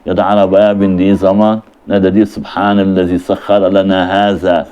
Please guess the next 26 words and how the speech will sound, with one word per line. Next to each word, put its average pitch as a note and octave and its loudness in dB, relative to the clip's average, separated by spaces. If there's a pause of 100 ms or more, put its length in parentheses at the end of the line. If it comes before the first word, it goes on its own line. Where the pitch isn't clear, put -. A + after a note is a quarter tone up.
(340)
ve F#2 0
ma F#2 2
kunna G2+ 2
lehu G2 0
mukrinin" G2 0
ayetini F2+ 0
okusa F2 -4
ama F#2+ -2
zikir G2 0
niyetiyle E2+ -2 (420)
burada F#2 0
bir G#2 2
sıkıntı G2+ -4 (360)
yoktur. D#2 -4 (2250)
Ve A2 2
yahrumu A#2+ 2
alel G2+ 2
haidi A2+ 0
vahde. G2 0
Bu A2+ 0
sefer A2+ 0
cünübü G2 0
çıkardık. F#2 -4
Sadece G#2 0
hayızlı F#2 -2
kadar. D2+ -2